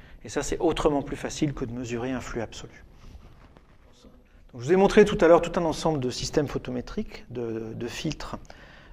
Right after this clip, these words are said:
euh, utilisés par différentes expériences. Vous voyez que c'est pas les mêmes. Ça, c'est un problème, hein. Enfin, ça, c'est,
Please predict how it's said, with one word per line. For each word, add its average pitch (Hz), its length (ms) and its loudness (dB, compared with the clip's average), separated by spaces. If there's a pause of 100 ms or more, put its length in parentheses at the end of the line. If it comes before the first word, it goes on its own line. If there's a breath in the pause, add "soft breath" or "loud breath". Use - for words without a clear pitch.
euh, 107 120 -10
utilisés 131 440 -4
par 113 160 -4
différentes 123 380 -6
expériences. 143 540 -4
Vous - 40 -10
voyez 147 160 2
que - 60 -6
c'est 175 100 2
pas 127 140 -2
les 143 80 -2
mêmes. 185 320 0 (1080 loud breath)
Ça, 220 140 4
c'est 180 140 8
un 143 80 12
problème, 180 400 6
hein. 127 220 0
Enfin, 123 180 -2
ça, 117 180 0
c'est, 123 240 0